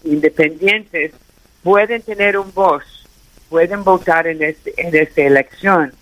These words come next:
y este va a terminar el dieciocho de agosto. No va a ser una elección después general. El dieciocho determina quién va a ser la fiscal estatal para nuestra comunidad. Y yo espero que,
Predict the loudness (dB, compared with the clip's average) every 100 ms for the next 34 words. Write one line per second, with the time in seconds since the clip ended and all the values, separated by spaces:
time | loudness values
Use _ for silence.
0 | _ _ _ _ 0 0 0 -2 0 0
1 | -2 -6 -4 -4 0 0 0 -4 -2 0
2 | 0 2 2 2 0 -4 -2 2 2 2
3 | -2 -2 -4 -6 -8 -20 -10 0 2 2
4 | 0 -4 -2 0 0 -2 0 0 0 -4
5 | -6 0 2 0 0 -4 -4 0 2 0
6 | -6 -20 -18 -6 0 0 2 0 -2 -10
7 | _ _ _ _ _ -6 0 2 2 0
8 | 0 0 -4 -4 -4 -2 -2 -2 -4 -2
9 | 0 -2 -6 _ _ _ _ -10 -8 -2
10 | -2 -2 -4 -4 0 -2 0 -2 -2 -2
11 | 0 0 -2 -6 -6 -6 -4 -4 -4 -4
12 | -2 0 -2 -4 -8 -4 0 2 4 2
13 | 0 -8 _ _ _ _ _ _ 0 2
14 | 4 2 0 -4 -2 0 -2 -6 -2 -2
15 | 0 -2 -6